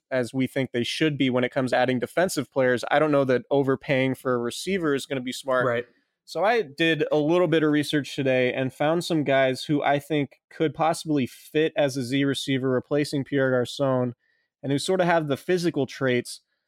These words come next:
Speaker 1: uh, that Kyle Shanahan covets in receivers and also are not gonna break the bank.
Speaker 2: Yeah.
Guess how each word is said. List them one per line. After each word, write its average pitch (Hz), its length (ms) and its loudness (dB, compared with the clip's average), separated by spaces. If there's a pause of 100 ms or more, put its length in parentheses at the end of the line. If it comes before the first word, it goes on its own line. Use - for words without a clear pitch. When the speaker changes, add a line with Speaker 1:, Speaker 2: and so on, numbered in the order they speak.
(300)
Speaker 1:
uh, 127 320 2
that 135 220 2
Kyle 143 240 0
Shanahan 131 460 0
covets 127 340 -2
in 131 100 -6
receivers 123 540 -4
and 127 100 -4
also 170 360 2
are 143 100 4
not 127 380 2
gonna 135 160 0
break 127 240 -2
the 123 80 -8
bank. 123 320 -2
Speaker 2:
Yeah. 139 140 -6